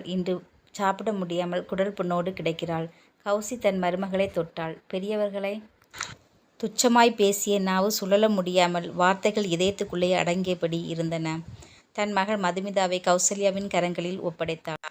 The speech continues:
வார்த்தைகள் வெளிவர மறுத்துவிட்டன. இது உறவுகளின் சங்கமம் அல்ல, உணர்வுகளின் சங்கமம். ஓடிக்கொண்டிருந்த மானிட்டரும் நின்றுவிட்டது. "பிறவா வரம் தாரும்" என கௌசி வேண்டிக் கொண்டாள். இல்லை, தப்பு. இப்போது புதிய பொறுப்பு,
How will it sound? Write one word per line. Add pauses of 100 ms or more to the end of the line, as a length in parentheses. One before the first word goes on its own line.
(360)
வார்த்தைகள்
வெளிவர
மறுத்துவிட்டன. (220)
இது
உறவுகளின்
சங்கமம்
அல்ல, (400)
உணர்வுகளின்
சங்கமம்.
ஓடிக்கொண்டிருந்த
மானிட்டரும்
நின்றுவிட்டது. (500)
"பிறவா
வரம்
தாரும்" (880)
என
கௌசி
வேண்டிக்
கொண்டாள். (280)
இல்லை,
தப்பு.
இப்போது
புதிய
பொறுப்பு,